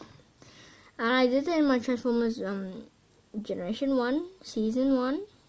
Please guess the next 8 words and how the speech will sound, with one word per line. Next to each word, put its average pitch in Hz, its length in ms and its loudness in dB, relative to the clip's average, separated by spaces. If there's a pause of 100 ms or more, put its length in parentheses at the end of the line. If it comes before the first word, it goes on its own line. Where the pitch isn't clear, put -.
(1500)
Yeah, 262 200 -2 (100)
so 247 240 -2 (600)
Season 294 440 0
two 269 240 4
will 254 120 4
be, 240 240 6
um, 202 680 -2 (640)
coming, 359 280 -6